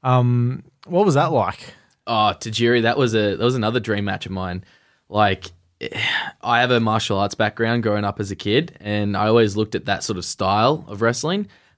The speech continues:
Speaker 2: Um, so Tajiri and guys like Low Ki as well. Uh, and I, I loved that sort of offense. And, and Tajiri was just, he was awesome back, back in the W W E, like,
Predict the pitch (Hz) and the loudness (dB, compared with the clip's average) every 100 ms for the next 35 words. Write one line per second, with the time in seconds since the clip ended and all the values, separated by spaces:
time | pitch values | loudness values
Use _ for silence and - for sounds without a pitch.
0 | - 98 104 101 104 101 101 107 104 104 | -2 2 4 2 0 -2 -2 0 4 6
1 | 104 101 104 98 101 101 101 101 104 104 | 6 4 0 0 0 -2 0 0 0 -2
2 | 101 98 98 98 143 190 - _ _ - | -2 -2 0 2 2 0 -12 _ _ -6
3 | 98 98 98 95 - 113 107 107 - 107 | -2 0 0 -2 -2 -2 0 0 -2 -2
4 | 110 120 107 113 104 - 101 98 107 - | 2 2 0 -4 -4 -2 -2 0 0 0
5 | 98 90 - 101 101 95 - 101 101 95 | -4 -4 -8 -6 -4 -4 -6 -6 -4 0
6 | 107 120 107 92 - - 110 117 92 107 | 2 2 2 -2 -6 -6 0 0 2 2
7 | 117 - 67 - 82 82 - - 92 95 | 4 2 -4 -4 -6 -6 -14 -8 -4 -4
8 | 98 95 92 92 87 55 90 | -4 -2 0 2 0 -2 -4